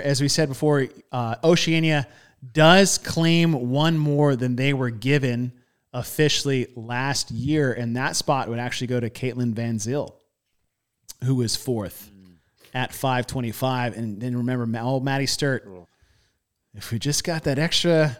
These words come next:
Speaker 3: That's a step behind.
Speaker 1: just that one
Speaker 3: She's on
Speaker 1: point.
Speaker 3: the upswing now.
Speaker 1: On
Speaker 3: She
Speaker 1: the
Speaker 3: looked great.
Speaker 1: upswing.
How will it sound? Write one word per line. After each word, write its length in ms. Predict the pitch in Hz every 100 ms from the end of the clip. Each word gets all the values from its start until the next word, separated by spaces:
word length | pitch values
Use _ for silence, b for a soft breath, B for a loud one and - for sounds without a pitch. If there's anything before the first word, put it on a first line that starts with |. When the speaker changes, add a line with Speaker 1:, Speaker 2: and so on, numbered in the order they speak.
| - _ _
Speaker 3:
That's 140 | 95
a 40 | -
step 260 | - 92
behind. 240 | 95 90 87 _ _ _ -
Speaker 1:
just 280 | 131 135 -
that 140 | 123
one 220 | 113 170
Speaker 3:
She's 100 | 190 202
on 60 |
Speaker 1:
point. 120 | 160 147
Speaker 3:
the 60 |
upswing 400 | 151 - 135 107
now. 260 | 101 90 92 120
Speaker 1:
On 180 | 127
Speaker 3:
She 80 | 143 160
Speaker 1:
the 40 |
Speaker 3:
looked 100 | 170
great. 80 | 180
Speaker 1:
upswing. 320 | 147 123 104